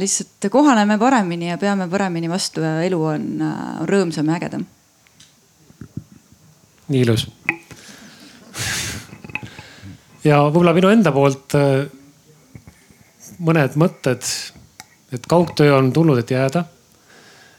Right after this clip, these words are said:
Speaker 2: Ja võib-olla asi, mis meile covidi puhul, äh, vist tegi nagu sellise, äh, üks het-, asi, mis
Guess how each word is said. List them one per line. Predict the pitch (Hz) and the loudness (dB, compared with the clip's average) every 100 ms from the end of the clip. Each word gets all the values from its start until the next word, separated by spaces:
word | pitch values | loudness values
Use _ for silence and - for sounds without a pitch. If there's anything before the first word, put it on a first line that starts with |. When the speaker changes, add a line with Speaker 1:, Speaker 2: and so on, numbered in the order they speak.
| _ | _
Speaker 2:
Ja | 143 143 | 0 2
võib-olla | 151 160 151 143 139 147 | 2 4 4 4 4 4
asi, | 196 196 | 4 4
mis | 143 143 - | 4 0 0
meile | 139 139 131 127 | 0 2 0 0
covidi | 180 202 151 127 | 2 2 2 0
puhul, | 127 127 131 127 127 | 0 0 0 0 -2
äh, | 127 127 127 | -2 -2 -2
vist | 127 - - _ _ 156 185 202 - _ - - - - _ _ _ _ _ | -4 -4 -8 _ _ -18 -18 -20 -20 _ -20 -20 -20 -20 _ _ _ _ _
tegi | 170 180 151 135 | -2 2 2 2
nagu | 127 123 | 0 0
sellise, | 131 131 123 127 120 110 _ - - - - - _ - | 0 0 0 -2 -2 -6 _ -20 -20 -20 -20 -20 _ -8
äh, | 120 123 120 135 - - 196 | -6 -4 -6 -8 -14 -8 -2
üks | 156 | 0
het-, | 185 - | 0 0
asi, | 190 190 139 | 2 4 2
mis | 123 | 0